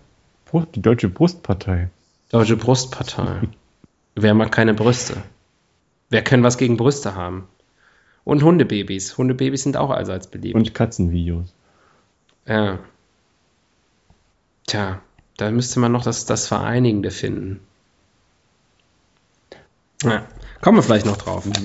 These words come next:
Speaker 2: Wir gründen heute noch eine Partei. Ich sehe das schon. Ich zieh mal eine neue Rubrik.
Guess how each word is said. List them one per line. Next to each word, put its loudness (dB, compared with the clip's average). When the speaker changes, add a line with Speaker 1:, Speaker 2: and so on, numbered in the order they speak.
Speaker 2:
Wir 4
gründen 6
heute 2
noch -2
eine -8
Partei. -12
Ich -10
sehe -2
das -2
schon. -10
Ich -12
zieh -4
mal 2
eine 0
neue -4
Rubrik. -12